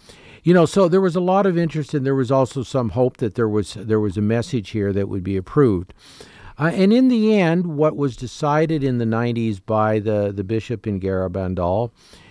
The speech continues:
uh, is that there was nothing against faith and morals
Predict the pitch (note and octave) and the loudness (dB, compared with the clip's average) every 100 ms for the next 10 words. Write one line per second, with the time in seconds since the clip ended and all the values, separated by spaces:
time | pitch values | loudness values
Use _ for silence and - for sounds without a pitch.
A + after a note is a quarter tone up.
0 | - _ _ - G2+ G2+ G#2 - C3+ C3 | -20 _ _ -2 2 2 2 2 2 4
1 | A2+ G#2+ A2 B2+ A#2+ - C3 B2+ A#2+ G2+ | 0 -4 -2 0 0 -2 -2 0 0 0
2 | F#3+ A3 A#3 G#3 C#3+ D#3 D3+ - - E3 | 0 2 0 0 0 0 0 -2 -2 0
3 | E3 - C#3+ B2 B2+ C#3 C3+ B2 A2 - | 0 0 -2 2 2 4 2 2 -2 -10